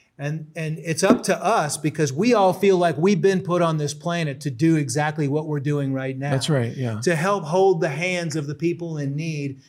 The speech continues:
Speaker 1: and to walk them through and to educate them in, uh, to the path of enlightenment for this great awakening that's happening right now. Yes, there's going to be lots of death, and yes, there's gonna be lots of destruction.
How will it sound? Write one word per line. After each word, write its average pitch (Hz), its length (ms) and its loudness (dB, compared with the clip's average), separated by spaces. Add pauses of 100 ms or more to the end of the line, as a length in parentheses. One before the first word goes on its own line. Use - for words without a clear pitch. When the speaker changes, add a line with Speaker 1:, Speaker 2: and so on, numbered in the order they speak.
(120)
Speaker 1:
and 151 140 -6
to 156 100 0
walk 160 380 0
them 160 200 0
through 165 320 2
and 147 100 -2
to 151 60 -6
educate 156 640 -4
them 135 380 -6 (160)
in, 151 340 -8
uh, - 540 -14 (100)
to 170 160 2
the 151 100 -2
path 160 380 -6
of 143 100 -2
enlightenment 143 760 -6 (880)
for 170 180 -2
this 156 220 0
great 156 260 0
awakening 143 540 -2
that's 135 180 -6
happening 143 460 -6
right 127 200 -8
now. 131 300 -12
Yes, 254 300 0
there's 190 160 2
going 151 260 0
to 143 80 -2
be 143 140 -4
lots 143 320 -2
of 127 120 -8
death, 131 360 -10
and 151 280 -6
yes, 202 220 2
there's 180 180 -4
gonna 151 200 -4
be 143 120 -4
lots 139 280 -4
of 139 100 -10
destruction. 143 800 -8